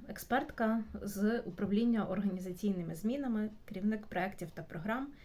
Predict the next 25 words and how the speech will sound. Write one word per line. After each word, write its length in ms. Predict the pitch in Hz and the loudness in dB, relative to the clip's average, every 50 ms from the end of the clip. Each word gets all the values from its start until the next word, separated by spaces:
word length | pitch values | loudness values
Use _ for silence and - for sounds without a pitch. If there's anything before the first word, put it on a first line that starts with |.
| - - - - | -18 -18 -16 -14
експертка 480 | - - - - 208 214 208 - - 196 | -12 -12 -2 0 2 2 2 0 -2 -2
Пі 200 | 202 - 185 170 | -2 -2 -2 -2
Ем 160 | 165 160 151 | -2 -2 -2
О. 140 | 139 156 156 156 - - - - - - - - - - - - - - - - | -4 -4 -6 -8 -10 -14 -16 -18 -18 -18 -18 -18 -18 -18 -16 -16 -16 -16 -8 0
Вже 160 | 208 277 349 | 4 6 6
завтра 520 | 294 262 208 196 - - - 160 165 156 151 175 | 8 8 6 6 4 2 -2 -4 -4 -4 -4 -6
запрошую 640 | 214 190 202 - - 220 240 311 302 - 370 349 294 | -4 -4 -4 -4 0 0 2 2 2 2 2 4 4
вас 360 | 233 208 185 170 180 185 - - | 4 4 4 4 2 0 -4 -4
доєднатися 680 | 185 185 190 180 208 220 240 247 - 302 - - 240 | -4 -4 2 4 4 4 4 4 0 -4 -2 0 0
до 280 | 220 - 196 196 202 - | 2 4 4 4 4 4
онлайн-конференції 1300 | - 196 190 180 190 202 254 302 330 320 320 294 285 285 262 226 214 202 208 214 208 - - 208 208 220 | 2 0 -2 0 2 2 2 2 0 0 0 0 2 2 4 4 6 8 8 8 6 4 2 2 2 2
про 300 | 214 - - 220 220 226 | 0 0 0 0 0 0
Пі 220 | 214 - 208 185 | 2 0 0 0
Ем 140 | 185 180 175 | 2 0 0
О, 200 | 160 156 151 - - - - - - - - - - | -2 -2 -4 -4 -6 -10 -14 -16 -16 -16 -16 -8 -4
де 80 | - 180 | -2 -2
в 80 | 147 - | -2 4
тому 300 | - 311 359 403 381 359 | 6 6 6 8 6 4
числі 500 | - 269 - - - 214 233 240 269 285 | 2 0 -4 -4 -2 0 0 0 0 -2
поговоримо 720 | 285 - 208 202 208 190 196 220 226 214 196 190 180 165 | -2 -2 2 2 2 4 4 4 4 4 4 2 0 -2
про 100 | - 214 | -2 -4
те, 300 | - - 240 247 285 339 339 - | 2 4 4 4 4 4 2 2
навіщо 640 | 220 196 185 190 226 269 254 - - - 190 170 170 175 | 2 2 2 2 2 2 2 0 0 0 -2 -2 -2 -4
Пі 220 | - 170 165 170 190 | -6 -6 -4 0 0
Емам 380 | 254 294 269 226 202 185 214 | 2 4 4 4 4 4 2